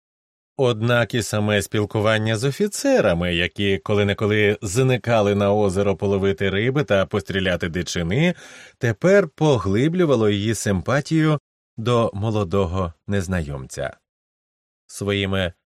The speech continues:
солоденькими компліментами офіцери тішили її марнолюбство, розвивали в ній самозакоханість, але їй не раз доводилось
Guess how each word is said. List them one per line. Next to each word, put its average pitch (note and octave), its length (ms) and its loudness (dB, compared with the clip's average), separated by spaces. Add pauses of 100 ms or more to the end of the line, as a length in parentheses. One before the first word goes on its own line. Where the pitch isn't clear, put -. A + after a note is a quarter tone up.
солоденькими F#2+ 840 -2
компліментами G2 960 -2
офіцери A2 800 0
тішили G#2+ 560 -2
її G2+ 440 -2
марнолюбство, G#2 1040 -6 (520)
розвивали A#2 680 2
в - 20 -2
ній C3 420 -2 (300)
самозакоханість, C#3 1300 -4 (340)
але B2 260 0
їй A#2 260 -2
не A2 160 0
раз D3+ 220 2
доводилось A2+ 680 0